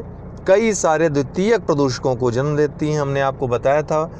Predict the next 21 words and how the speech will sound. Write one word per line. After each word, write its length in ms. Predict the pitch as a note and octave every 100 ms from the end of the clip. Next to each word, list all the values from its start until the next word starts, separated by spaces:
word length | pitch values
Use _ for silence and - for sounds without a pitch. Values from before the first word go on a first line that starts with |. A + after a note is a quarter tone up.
| - -
एक 140 | C3+ B2+
वीडियो 360 | B2+ B2+ C#3+
में, 160 | C#3+ C3
प्राथमिक 400 | C3+ B2 C#3+ B2+
प्रदूषक, 360 | B2+ B2+ A#2+
द्वितीयक 440 | C3 B2 B2 C3 B2+
प्रदूषक 400 | B2+ C3 C3+ C3+ - -
स्रोतों 440 | - - C3+ C3 C#3
के 120 | C#3+
अनुसार 320 | C3+ C3 C3
विभाजित 460 | C3 A#2+ A#2+ B2+ -
होते 220 | A#2+ C3
हैं। 200 | B2 A#2 - - - - - - - - -
तो 160 | G3 F#3+
द्वितीयक 440 | E3 D3 F#3+ F#3+
प्रदूषक 400 | F#3 F3 F3 F#3
कौन 200 | F#3 F#3
कौन 180 | F3+ F3+
उत्पन्न 260 | D#3+ F#3
होते 260 | F3+ F3 F#3+
हैं? 320 | F#3 G3+ A3